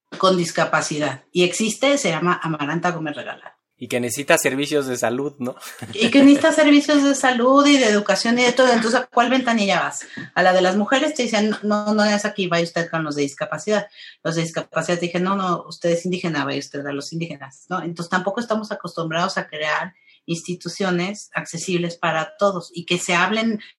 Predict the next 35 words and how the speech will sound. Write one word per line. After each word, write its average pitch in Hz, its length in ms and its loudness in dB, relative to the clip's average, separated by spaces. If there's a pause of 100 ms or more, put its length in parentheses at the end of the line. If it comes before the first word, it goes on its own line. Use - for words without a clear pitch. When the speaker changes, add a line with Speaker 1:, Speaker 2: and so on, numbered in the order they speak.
(140)
Speaker 1:
o 196 80 0
sea, 190 200 0 (200)
hay 254 120 0
como 254 160 0
la 196 120 2
ventanita 202 500 0
de, 214 320 -2
de, 180 320 -4
de 180 140 2
las 175 180 2
diferencias, 165 840 -4
en 170 120 0
lugar 190 240 4
de 202 120 0
crear 170 260 0
una 175 180 0
sola 165 440 -2
enorme 156 360 -6
cosa 160 280 -6
de 160 80 -6
inclusión. 156 460 -12 (180)
Y 175 80 0
efectivamente, 196 760 0
en 170 80 0
la 156 180 -2
pandemia, 180 600 0
lo 170 140 -6
primero 180 320 -4
que 185 160 -6
vimos, 180 320 -4
pues, - 200 -14
fue 156 160 -6
falta 151 320 -6
de 170 80 0
información. 135 680 -10